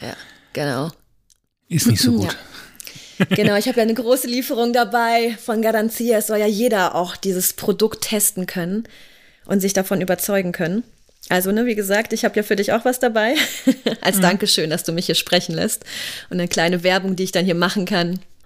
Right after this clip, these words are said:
Speaker 1: Und, äh, genau, und der, ähm, der König hat mich darum gebeten,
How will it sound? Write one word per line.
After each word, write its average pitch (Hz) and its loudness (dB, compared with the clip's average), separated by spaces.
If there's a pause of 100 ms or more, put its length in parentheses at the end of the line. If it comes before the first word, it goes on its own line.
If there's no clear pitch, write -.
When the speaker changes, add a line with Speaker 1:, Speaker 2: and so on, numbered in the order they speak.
(100)
Speaker 1:
Und, 180 0
äh, 165 0
genau, 226 2
und 190 -2
der, 175 2
ähm, 165 -2
der - 0
König 226 0
hat 185 -6
mich 180 -4
darum 180 0
gebeten, 165 -2